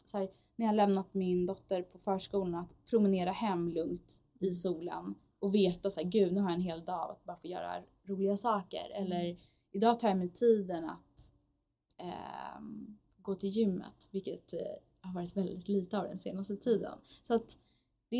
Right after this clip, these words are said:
Speaker 1: är, de små grejerna har blivit det stora i mitt liv, vilket
Speaker 2: Mm.
Speaker 1: gör att hela livet känns kul och jag längtar inte bara efter sommaren just nu,
Speaker 2: Mm.
Speaker 1: utan jag, jag njuter av att det är februari.
Speaker 2: Ja.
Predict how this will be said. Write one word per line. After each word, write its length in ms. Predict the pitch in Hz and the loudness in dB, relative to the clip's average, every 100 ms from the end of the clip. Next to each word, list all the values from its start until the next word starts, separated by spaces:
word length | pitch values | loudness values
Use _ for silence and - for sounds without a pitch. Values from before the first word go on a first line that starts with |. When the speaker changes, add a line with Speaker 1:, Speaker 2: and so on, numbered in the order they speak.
| 247 | 2
Speaker 1:
är, 80 | - | 2
de 260 | 185 247 | 2 4
små 340 | - 277 302 247 | 8 12 12 12
grejerna 460 | 294 359 294 214 | 12 12 10 8
har 160 | 180 190 | 6 6
blivit 400 | 196 190 240 311 | 8 8 8 6
det 60 | 196 | 4
stora 340 | - 208 208 | 4 4 6
i 40 | |
mitt 160 | 202 175 | 2 2
liv, 200 | 247 185 | 2 2
vilket 180 | 202 196 | 0 2
Speaker 2:
Mm. 100 | 196 | 4
Speaker 1:
gör 200 | 220 185 | 4 4
att 140 | 175 | 2
hela 140 | 190 180 | 2 2
livet 360 | 277 240 190 | 2 2 0
känns 300 | - 339 330 | -2 -2 -2
kul 400 | - 269 202 170 | 0 2 2 0
och 120 | 190 | 0
jag 100 | 190 | 0
längtar 460 | 208 220 185 - 247 | 2 2 0 -2 -2
inte 300 | 214 170 175 | 0 -2 -6
bara 180 | 175 160 | -6 -6
efter 160 | 156 - | -4 0
sommaren 680 | - 277 202 269 311 - | 2 2 4 6 4 2
just 160 | - - | -8 -8
nu, 80 | 202 | -6
Speaker 2:
Mm. 200 | 190 175 - _ | -8 -10 -14 _
Speaker 1:
utan 300 | 208 196 190 | -10 -6 -4
jag, 520 | 185 180 180 180 190 - _ _ _ _ - | 0 0 0 0 -4 -12 _ _ _ _ 4
jag 100 | 226 | 10
njuter 320 | 302 262 175 | 10 10 4
av 60 | - | -2
att 80 | |
det 60 | - | -6
är 40 | - | -8
februari. 340 | - - - - - | -8 -8 -10 -14 -16
Speaker 2:
Ja. 280 | 180 175 | -14 -12